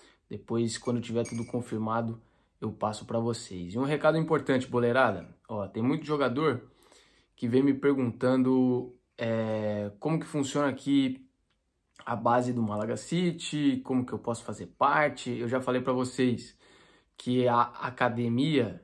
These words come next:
ela é, tem um valor, ela é, é, é pago, é um intercâmbio esportivo. O primeiro time que eu jogo é diferente, já expliquei isso aí, pra você entrar no primeiro time, só o treinador te vendo ou você sendo indicado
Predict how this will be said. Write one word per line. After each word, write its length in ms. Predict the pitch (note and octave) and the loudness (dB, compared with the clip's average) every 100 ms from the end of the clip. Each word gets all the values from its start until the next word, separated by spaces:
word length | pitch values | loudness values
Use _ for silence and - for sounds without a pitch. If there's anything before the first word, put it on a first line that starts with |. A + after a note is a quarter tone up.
| _ | _
ela 220 | - G#2 A2+ | -12 -4 0
é, 180 | A#2 A#2 | 2 0
tem 180 | B2 | -2
um 100 | B2+ | 0
valor, 360 | B2+ C#3+ B2 A#2 | 2 2 2 -2
ela 180 | G2 A2 | -4 -4
é, 180 | A#2 - | -4 -6
é, 400 | G#2+ G2+ F#2+ A#2 | -8 -8 -8 -10
é 40 | |
pago, 560 | - B2+ B2 G2+ F2 E2+ | 2 6 6 4 -6 -8
é 60 | |
um 80 | G2+ | -6
intercâmbio 500 | A#2 C3 B2+ C#3 C#3+ | -4 -2 -2 0 -2
esportivo. 720 | C#3 D#3 C3+ - C3 A#2 G2+ - _ - | -4 -6 -6 -4 0 0 -2 -14 _ -10
O 140 | A2 G#2 | -10 -6
primeiro 360 | B2+ B2+ D3 D3 | -2 2 2 0
time 300 | - D3+ C#3+ | -4 -4 -2
que 100 | - | 0
eu 100 | C3+ | 0
jogo 380 | B2 C#3+ C3+ - - - _ B2+ | 2 2 0 -8 -20 -20 _ -4
é 80 | |
diferente, 540 | B2 B2+ C#3+ C#3 D3+ B2+ | -4 0 4 4 4 2
já 80 | C3 | 0
expliquei 520 | B2+ C3+ B2+ C3+ C#3 | -2 -6 -2 0 -2
isso 180 | B2+ B2+ | 0 0
aí, 200 | C3 C#3 | 2 2
pra 140 | C3+ | 0
você 280 | A#2+ A#2+ C3 | -2 -4 -6
entrar 200 | C3 C3+ | -6 -6
no 100 | C3 | -6
primeiro 320 | C3+ C#3 C#3 | -4 -4 -4
time, 400 | - C#3+ C#3+ - - _ _ | -4 -4 -4 -6 -18 _ _
só 520 | - - C#3 D#3 D#3 | -12 2 6 6 4
o 80 | C3+ | -4
treinador 380 | C3 C3 B2+ B2+ | -2 0 2 0
te 140 | - | -2
vendo 480 | A#2 B2 B2+ B2 B2+ | -4 0 2 0 -4
ou 140 | - B2+ | -4 -2
você 240 | B2+ B2+ | -2 -4
sendo 220 | B2 B2 | -6 -4
indicado 720 | A#2+ A2+ - A#2 A#2+ A#2 A2 | -2 -4 -2 2 2 2 -2